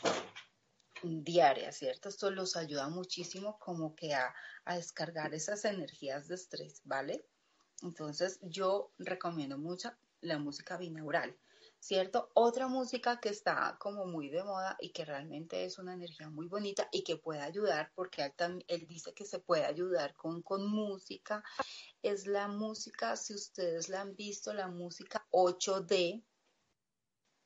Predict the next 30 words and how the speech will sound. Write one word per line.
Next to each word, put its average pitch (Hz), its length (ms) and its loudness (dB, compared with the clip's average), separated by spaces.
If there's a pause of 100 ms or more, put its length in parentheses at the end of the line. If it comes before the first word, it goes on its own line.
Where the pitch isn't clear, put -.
(300)
tres 180 360 4
D, 190 380 10
cuatro 165 440 10
D, 180 380 8
¿cierto? 180 520 4 (220)
Esa, 226 400 6
esa 240 200 2
música 262 380 0
también 202 640 -2
se - 180 -6
escucha 220 420 -6
con 269 240 -6
audífonos, 339 800 -2 (160)
¿sí? 233 380 -2 (560)
Todas 262 320 12
estas 277 320 0
nuevas 262 340 0
porque 262 640 4
se - 180 -4
escucha 220 460 0
y 240 140 -2
van 220 440 4
colocando, 220 800 4
es 190 180 -4
muy 202 200 -4
gracioso 220 640 -2
porque 208 320 -2
uno 175 360 0
puede, 190 800 0 (480)
mm, 160 240 -6